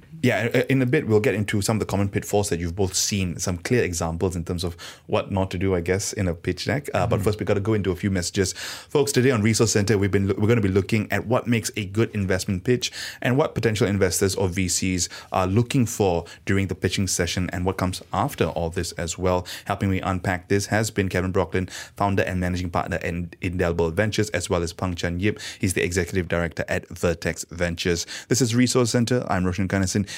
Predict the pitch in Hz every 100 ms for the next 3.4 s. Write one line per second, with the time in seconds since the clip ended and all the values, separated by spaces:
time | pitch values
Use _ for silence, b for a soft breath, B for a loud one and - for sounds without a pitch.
0 | B - 185 92 90 85 92 85 87 85
1 | 87 87 85 87 87 87 85 85 b b
2 | _ 110 127 143 143 _ - 85 82 -
3 | 64 - -